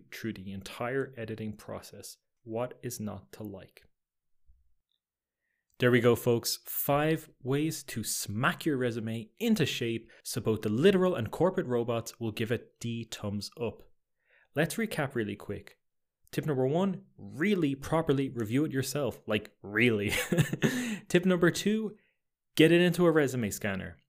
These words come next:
And again, I'm gonna do shout outs here to resume world dot com. Tip number three, get a professional peep to take a peek.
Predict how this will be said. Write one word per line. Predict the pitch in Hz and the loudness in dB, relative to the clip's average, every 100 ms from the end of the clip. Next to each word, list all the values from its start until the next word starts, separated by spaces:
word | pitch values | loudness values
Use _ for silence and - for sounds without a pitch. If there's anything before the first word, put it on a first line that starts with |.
| - | -6
And | 117 | -2
again, | 123 139 131 | 2 2 0
I'm | 117 | -2
gonna | 123 | -2
do | 113 | -2
shout | - 123 120 | 0 0 0
outs | 117 | -2
here | 120 | -2
to | 110 | -2
resume | 110 110 110 | -2 -2 -2
world | 104 107 104 | -2 -2 -4
dot | 101 - | -8 -8
com. | 107 92 87 _ _ _ _ _ _ | -8 -8 -10 _ _ _ _ _ _
Tip | - 170 175 | 0 0 2
number | 175 139 | 2 0
three, | - - 190 196 - _ _ | 0 -2 -4 -4 -12 _ _
get | 135 131 | -4 -4
a | 120 | -4
professional | 107 - - 135 147 - 208 214 | -8 -12 -6 -2 -2 0 -2 -2
peep | - 160 160 - _ - | -4 -6 -6 -12 _ -14
to | 113 | -10
take | - 151 156 - - | -6 -6 -8 -18 -14
a | 160 | -14
peek. | - 117 101 - | -12 -12 -12 -14